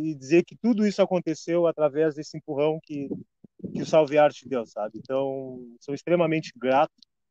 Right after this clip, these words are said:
sabe? Reconheço muito da onde venho e toda a dificuldade. E o meu motivo maior de ter cortado a live aquela hora aqui, né, com vocês, é porque tão cortando poste, não sei o que que é. Eu sou da comunidade, então isso pra mim é um cotidiano geral. Eu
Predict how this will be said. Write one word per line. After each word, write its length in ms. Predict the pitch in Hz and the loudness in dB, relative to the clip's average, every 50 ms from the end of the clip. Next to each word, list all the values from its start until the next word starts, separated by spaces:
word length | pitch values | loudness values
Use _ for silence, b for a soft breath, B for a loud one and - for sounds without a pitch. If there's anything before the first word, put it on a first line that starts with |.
| _ _ _ _ - | _ _ _ _ -6
sabe? 200 | 117 117 120 123 | -6 -4 -4 -2
Reconheço 540 | 120 135 139 - 143 135 139 143 - - 143 | -4 -4 -2 -2 -2 0 0 0 -2 -4 -10
muito 260 | 131 135 147 156 - _ | -6 -4 -4 -6 -6 _
da 100 | - 123 123 | -2 0 0
onde 220 | 135 147 127 127 | 0 0 -2 -4
venho 300 | 110 104 131 151 165 165 - _ _ _ _ _ _ _ _ _ _ _ - | -6 0 2 2 2 0 -4 _ _ _ _ _ _ _ _ _ _ _ -10
e 60 | 131 | 0
toda 180 | - 165 151 170 | 2 4 4 4
a 20 | |
dificuldade. 840 | 147 147 - 165 - - 147 123 117 151 160 170 175 160 135 156 170 | 2 2 -4 -6 -4 -4 -4 2 6 8 10 10 10 8 2 -2 0
E 140 | 175 175 | 2 4
o 40 | 180 | 4
meu 160 | 175 180 190 | 8 8 8
motivo 420 | 190 185 185 - - 208 208 196 202 | 8 8 4 4 4 2 4 4 6
maior 320 | 185 175 165 170 170 170 | 8 8 10 10 10 10
de 160 | 151 143 147 | 8 2 -8
ter 340 | - - 147 147 143 131 123 _ _ | -6 -2 0 2 2 2 0 _ _
cortado 380 | - 131 127 - 135 131 127 123 | -6 -6 -2 0 -2 0 2 4
a 40 | 117 | 6
live 260 | 123 139 147 135 135 | 8 6 6 6 4
aquela 180 | - 131 120 | -2 0 2
hora 160 | 123 127 120 107 | 2 2 2 0
aqui, 300 | - - 175 202 214 143 - _ _ _ _ _ _ _ _ - | -4 -2 0 2 2 0 -2 _ _ _ _ _ _ _ _ -8
né, 160 | 123 131 135 123 | -4 -2 -2 -2
com 140 | 127 135 | -2 -4
vocês, 380 | 123 139 151 151 - 180 190 185 | -4 -4 -4 0 2 4 4 4
é 60 | 190 | 4
porque 540 | - - - - 156 185 196 196 190 190 175 160 - | 2 2 -4 -4 0 0 2 4 4 4 4 2 0
tão 260 | - 165 165 160 156 147 | 0 0 2 2 0 0
cortando 520 | - 156 147 135 160 160 160 147 139 127 - _ _ _ _ _ _ _ _ _ _ - | 0 0 0 2 2 2 2 0 -4 -6 -6 _ _ _ _ _ _ _ _ _ _ 10
poste, 360 | 135 147 175 185 - - 156 | 12 12 12 12 10 6 -6
não 80 | 143 | -8
sei 160 | 135 - 180 180 | -4 -2 -4 -4
o 20 | |
que 100 | 214 190 | -4 -6
que 140 | - - 156 | -2 2 2
é. 200 | 110 95 98 110 | 2 2 0 -4
Eu 60 | 120 | -8
sou 180 | - - 165 165 | -2 -2 2 2
da 100 | 170 151 | 2 2
comunidade, 680 | - 165 160 156 143 131 107 131 147 165 175 156 156 | 2 0 -2 0 -2 -2 0 2 4 4 4 2 0
então 240 | - - 170 170 - _ _ _ _ _ - | -2 0 0 0 -2 _ _ _ _ _ -2
isso 260 | 185 202 - - 202 | -2 -2 0 -2 -2
pra 180 | - 190 180 175 | 4 6 6 6
mim 140 | 185 185 190 | 6 6 6
é 80 | 190 | 6
um 80 | 190 185 | 6 4
cotidiano 480 | - 196 185 - 156 147 170 170 170 165 | 2 0 0 0 -2 2 4 4 4 2
geral. 320 | 151 160 139 123 113 110 110 | 0 0 0 2 0 0 -4
Eu 140 | 110 113 | -6 -8